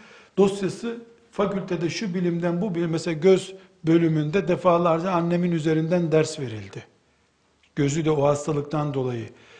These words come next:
Böyle bir acayip hastalıkmış. Yukarıdan başlıyor. Böyle kağıdı ateşin yaktığı gibi aşağı doğru yaka yaka gidiyor. Sonunda öldürüyor. Öyle bir hastalıkmış. Elhamdülillah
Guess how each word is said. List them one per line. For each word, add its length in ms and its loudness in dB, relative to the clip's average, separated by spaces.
Böyle 260 2
bir 120 2
acayip 320 0
hastalıkmış. 680 -2
Yukarıdan 540 2
başlıyor. 640 0
Böyle 220 -2
kağıdı 560 0
ateşin 420 -4
yaktığı 420 -2
gibi 220 -2
aşağı 380 0
doğru 180 -2
yaka 260 2
yaka 240 -2
gidiyor. 320 -6
Sonunda 320 -2
öldürüyor. 440 0
Öyle 220 -2
bir 40 -4
hastalıkmış. 540 -8
Elhamdülillah 600 -6